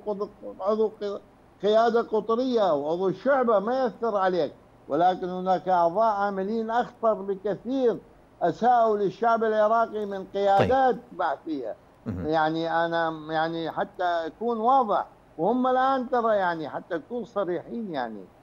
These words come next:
Speaker 1: هم موجودين، يعني، في أروقة البرلمان، موجودين في أروقة حتى مكتب
Speaker 2: طيب.
Speaker 1: رئيس الوزراء،
Speaker 2: ولكن على
Speaker 1: وفي
Speaker 2: مستوى
Speaker 1: الوزارات
Speaker 2: شعبي،
Speaker 1: وفي
Speaker 2: نعم،
Speaker 1: الوزارات
Speaker 2: على، على مستوى
Speaker 1: الأمنية.
Speaker 2: شعبي، آه،
Speaker 1: هون الخطر
Speaker 2: دكتور
Speaker 1: الموجود،
Speaker 2: زهير.
Speaker 1: يعني.
Speaker 2: نعم،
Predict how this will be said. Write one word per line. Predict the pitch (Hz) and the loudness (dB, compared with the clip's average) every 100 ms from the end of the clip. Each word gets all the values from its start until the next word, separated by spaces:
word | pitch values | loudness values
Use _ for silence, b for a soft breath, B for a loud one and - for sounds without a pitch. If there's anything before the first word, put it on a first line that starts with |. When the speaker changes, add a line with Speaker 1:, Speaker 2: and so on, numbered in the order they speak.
| _ - | _ -10
Speaker 1:
هم | 156 190 190 | -4 -2 0
موجودين، | 185 151 180 175 240 240 139 113 | -2 0 -2 -2 -2 -4 -4 -10
يعني، | 95 92 95 - | -16 -20 -20 -14
في | 135 131 | -6 0
أروقة | 160 196 185 180 151 | 2 2 -2 -4 -4
البرلمان، | 160 131 139 127 135 123 190 233 269 - - - | -4 -4 -4 -2 -2 0 0 0 -4 -14 -20 -6
موجودين | 156 151 143 147 151 190 | -4 -2 -2 -4 -4 -6
في | 147 156 | -4 -2
أروقة | 147 147 - 139 - | -2 -4 -4 -6 -2
حتى | 240 233 - 220 | -2 -2 0 0
مكتب | 202 185 180 165 | 0 0 0 2
Speaker 2:
طيب. | 160 | 0
Speaker 1:
رئيس | 156 147 - | 0 -2 -6
الوزراء، | 123 127 117 139 | -10 -6 -2 4
Speaker 2:
ولكن | 180 196 185 151 | 8 8 6 6
على | 175 | 8
Speaker 1:
وفي | 170 | 8
Speaker 2:
مستوى | 185 180 | 6 8
Speaker 1:
الوزارات | 139 143 160 | 8 8 8
Speaker 2:
شعبي، | 123 101 - 98 | 8 8 4 4
Speaker 1:
وفي | 214 208 160 | 2 0 -2
Speaker 2:
نعم، | 135 104 80 | 0 2 0
Speaker 1:
الوزارات | 67 - 180 190 | -4 -2 4 4
Speaker 2:
على، | 180 | 6
على | 190 | 6
مستوى | 220 170 156 | 6 4 4
Speaker 1:
الأمنية. | 131 117 110 | 6 6 6
Speaker 2:
شعبي، | 104 104 98 | 6 0 0
آه، | - 85 277 | 0 4 4
Speaker 1:
هون | 285 | 4
الخطر | 269 214 - 214 214 185 | 2 0 0 0 2 0
Speaker 2:
دكتور | 175 | 0
Speaker 1:
الموجود، | 165 147 101 | -2 0 0
Speaker 2:
زهير. | 95 90 90 | 0 -2 -2
Speaker 1:
يعني. | 95 - - b b _ - | -4 -14 -20 b b _ -8
Speaker 2:
نعم، | 82 | -8